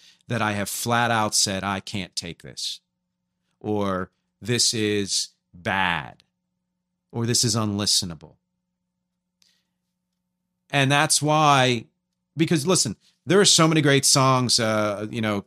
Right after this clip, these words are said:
uh, Christmas, uh, chestnuts roasting in the open fi-, open, open fire, and all the classic Christmas songs, even All I Want for Christmas Is You, Christmas Baby Please Come Home. So many of these,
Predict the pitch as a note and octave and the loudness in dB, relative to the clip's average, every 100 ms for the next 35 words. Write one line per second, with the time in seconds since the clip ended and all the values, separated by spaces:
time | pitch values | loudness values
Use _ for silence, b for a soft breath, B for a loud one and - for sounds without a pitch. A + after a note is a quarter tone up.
0 | - G#2 F#2+ - A#2+ - A2+ G#2+ - G#2+ | -10 -10 -10 -4 -4 -2 -2 0 0 -2
1 | G2+ G2 - C3 C3 - B2 - A2 G2+ | -2 -4 -2 0 0 -2 -2 -4 -6 -4
2 | G#2+ - F#2 - C3 C3 - A#2 G2+ G#2 | -6 -8 -12 -4 -2 -2 -6 -14 -12 -18
3 | - - C3 C3 B2+ B2 G#2+ A#2+ C#3 A#2+ | -18 -10 -6 -4 -2 -4 -2 0 0 -2
4 | - - D3+ D#3+ - D#3 - D3 C#3 - | -10 -8 -4 2 2 0 -4 -6 -4 -4
5 | C3+ B2+ B2 B2+ A#2 A#2+ A2+ A#2 - - | -2 -4 -4 -4 -4 -4 -8 -12 -14 -12
6 | G2+ F2+ A#2+ C3 B2+ A#2 A2 A2 G2+ G#2 | -12 -10 -4 -4 -4 -12 -12 -12 -12 -16
7 | G#2 G#2+ G#2 B B B - D#3 D#3+ E3 | -14 -14 -16 B B B 2 2 2 2
8 | D3 A#2 B2+ B2 A#2 | 0 2 0 2 0